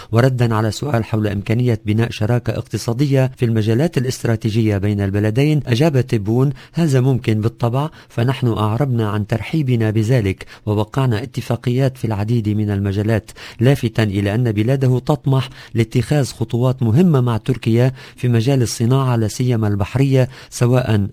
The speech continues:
العسكرية منها أو المدنية. وفي الشأن الليبي ذكر تبون أن بلاده تمتلك وجهة نظر واحدة مع تركيا بأنه لا يمكن أن يكون هناك حل بدون انتخابات في ليبيا،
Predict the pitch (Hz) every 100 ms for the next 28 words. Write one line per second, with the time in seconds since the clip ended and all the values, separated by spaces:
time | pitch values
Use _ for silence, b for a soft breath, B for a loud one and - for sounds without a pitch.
0 | 104 110 107 - 113 123 120 113 127 110
1 | 107 117 107 101 101 101 98 87 90 87
2 | B B - 135 139 - 147 131 123 139
3 | 120 110 131 127 110 101 - 101 131 127
4 | 95 B B 143 139 127 127 156 143 127
5 | 127 120 120 156 131 - 165 143 123 123
6 | 127 110 104 98 131 - 160 147 156 139
7 | 131 127 110 - 104 104 101 B B 123
8 | 139 135 123 127 160 156 131 123 - 117
9 | 113 - 147 127 113 123 117 104 - 156
10 | 160 147 B B 104 117 151 120 113 127
11 | 120 120 127 131 131 127 127 117 104 101